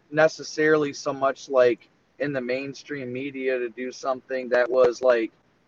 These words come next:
you know, be famous, but, you know, everybody dreams of working for a company that they respect, um, or they believe in, and, and,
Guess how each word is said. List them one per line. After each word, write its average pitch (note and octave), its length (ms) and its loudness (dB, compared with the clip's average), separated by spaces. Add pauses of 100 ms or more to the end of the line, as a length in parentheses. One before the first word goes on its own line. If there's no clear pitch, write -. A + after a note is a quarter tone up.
(140)
you C#3 80 -8
know, B2+ 100 4
be C3 320 -8
famous, B2 640 -6 (340)
but, E3 240 10 (260)
you D#3 100 -4
know, C#3 300 0
everybody D#3+ 580 2
dreams C3+ 480 -10
of B2 100 -4
working C3 460 -6
for B2+ 180 -2
a A#2+ 60 2
company C3 500 -8
that B2 180 2
they C3+ 160 -2
respect, B2+ 760 0 (420)
um, B2+ 300 4
or D3+ 160 4
they C#3+ 140 0
believe C3 420 -6
in, B2+ 340 -2 (100)
and, B2+ 260 0
and, B2+ 360 -4